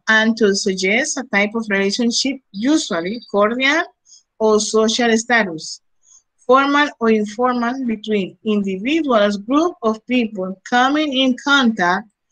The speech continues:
with each other, grading sometimes are using just prior to a conversation or to greet a person, such as on a sidewalk or trail. Que quiere decir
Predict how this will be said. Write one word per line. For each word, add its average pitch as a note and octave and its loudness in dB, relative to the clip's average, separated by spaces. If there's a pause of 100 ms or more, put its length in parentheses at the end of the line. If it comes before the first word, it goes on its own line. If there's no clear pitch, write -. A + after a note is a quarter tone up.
(300)
with G#3+ 4 (100)
each B3+ 0
other, B3 4
grading A3 4
sometimes B3+ 0 (100)
are G3+ 2
using G#3 0
just G#3+ -4
prior A#3+ 2 (480)
to A3 4
a G#3+ 0
conversation A#3+ 2 (120)
or G#3+ 4
to G#3 -8 (100)
greet A3+ 2
a G#3 -4 (100)
person, B3 -4
such G#3 -4
as C4 0 (640)
on F#3+ 2 (140)
a F3+ 0
sidewalk A#3 2 (200)
or F#3+ -4
trail. F3 -6
Que E3+ -12
quiere G3 0
decir B3+ 0